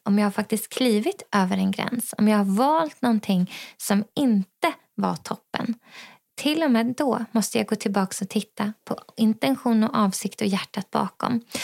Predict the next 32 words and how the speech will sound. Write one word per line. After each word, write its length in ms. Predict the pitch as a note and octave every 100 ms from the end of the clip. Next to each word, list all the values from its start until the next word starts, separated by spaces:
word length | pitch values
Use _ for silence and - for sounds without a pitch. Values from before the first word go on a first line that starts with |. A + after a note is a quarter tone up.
| -
Och 200 | - -
även 260 | A#3 A3
om 120 | A#3 C4+
i 40 |
situationen 800 | C4+ C4+ - - C#4+ C4+ A#3 G#3
som, 240 | G3+ G#3 G3+
som 200 | - G#3+ -
uppstod, 800 | A#3 - - - D4 G3+ A#3 C4+ - -
jag 120 | -
fattade 360 | F#3+ G3+ - G3
beslut 440 | F#3+ - G3 F#3
utifrån 360 | G3 G3+ F#3+ F#3+
en 100 | F#3+
felaktig 480 | - F#3 F#3 - G#3
intention, 480 | G3 G#3 F#3+ G#3
så 120 | G3+ A#3 -
kan 480 | - - C#4 F4 C#4+
det 80 |
vara 320 | G#3 G3+ F#3+ G#3
så 320 | - - A#3+ - - - -
att 180 | G3+
några 320 | A3 A3+ G#3 G#3+
steg 460 | - G#3+ G3 G3
bakom 560 | G3+ A3 F#3+ - G#3 G3+
det 280 | G#3 G#3 A#3 - - -
fanns 560 | - A#3+ C4+ C4+ -
det 220 | - F#3+ G#3+ - - -
ett 160 | F#3
hjärta 360 | G3+ - - G3
som 260 | - F#3+
var 100 | E3+
rädd, 540 | D#3 E3 G3+ C#4 -